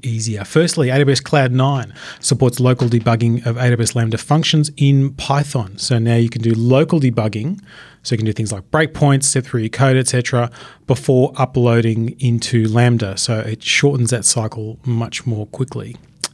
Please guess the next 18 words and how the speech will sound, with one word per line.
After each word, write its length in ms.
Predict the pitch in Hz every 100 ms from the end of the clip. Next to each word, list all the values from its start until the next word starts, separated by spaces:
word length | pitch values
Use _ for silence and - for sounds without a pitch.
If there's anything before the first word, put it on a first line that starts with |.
| -
Speaking 360 | - 127 151
of 120 | 123 -
quick, 300 | 226 240 - - - -
A 80 | 143
W 120 | 143 131
S 80 |
Lambda 320 | 135 139 139 143
also 320 | 147 139 147
now 140 | 139
supports 360 | - 131 131 117
Node 300 | 123 135 135
J 240 | 123 123
S 140 | 127 -
version 380 | 123 113 117 131
eight 180 | 131 131
point 220 | 127 127
one 260 | 123 123
zero. 420 | 113 107 131 208